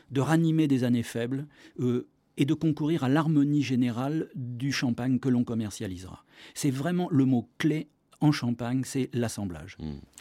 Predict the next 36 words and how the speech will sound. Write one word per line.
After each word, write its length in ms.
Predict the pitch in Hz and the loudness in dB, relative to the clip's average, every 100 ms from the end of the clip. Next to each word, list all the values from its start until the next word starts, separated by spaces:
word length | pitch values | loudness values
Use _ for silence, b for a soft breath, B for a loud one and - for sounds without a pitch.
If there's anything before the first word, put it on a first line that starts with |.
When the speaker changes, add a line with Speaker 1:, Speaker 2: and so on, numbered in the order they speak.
| B - | B -2
Speaker 2:
Et 100 | 107 | 0
puis 180 | 98 | 4
alors 300 | 87 92 120 | 4 4 2
aussi, 480 | 78 - - 139 160 - | 0 -4 -4 -6 -8 -12
on 160 | 76 71 | -12 -12
sucre 640 | - - - - 71 65 - | -10 -10 -10 -14 -12 -12 -14
le, 280 | 67 67 - | -14 -14 -14
ce 160 | - 65 | -14 -4
vin, 300 | 82 156 190 - | -2 -2 -4 -12
euh, 220 | 71 65 65 | -12 -12 -14
pour 220 | - - | -14 -14
qu'il 460 | - 104 - 69 69 | -4 -2 -2 -8 -16
fasse 440 | - 131 135 - | -2 -2 -2 -10
de 80 | 69 | -6
la 80 | 82 | -2
mousse, 240 | 156 120 | 0 -2
c'est 160 | - 85 | -6 -6
ça, 180 | - 123 | -4 -4
pour 120 | 80 | -6
qu'il 120 | 78 | -12
fasse 200 | - 90 | -8 -8
des 120 | 82 | -8
bulles, 200 | 139 135 151 | -4 -2 2
Speaker 1:
On 60 | |
Speaker 2:
hein, 40 | 160 | 2
Speaker 1:
vient, 200 | 208 196 | 0 0
Speaker 2:
pour 80 | |
Speaker 1:
on 40 | 147 | 2
Speaker 2:
qu'il 80 | 147 | 2
Speaker 1:
vient 100 | 190 | 2
de 40 | |
Speaker 2:
fermente, 160 | 165 143 | 2 2
Speaker 1:
nous 100 | 139 | 0
Speaker 2:
oui. 40 | |
Speaker 1:
expliquer 540 | 82 135 135 139 180 196 | -2 -4 -4 -2 -2 -2
que 420 | - 135 127 | 0 0 0